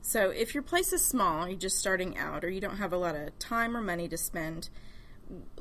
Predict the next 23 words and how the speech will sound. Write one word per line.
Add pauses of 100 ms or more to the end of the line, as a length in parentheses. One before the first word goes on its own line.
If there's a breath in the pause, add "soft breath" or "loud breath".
Larry
and
I
were
talking
about,
just
pick
one
area (100)
to
focus
on. (400 loud breath)
Maybe
as
you
walk
into
your
space,
close
your
eyes,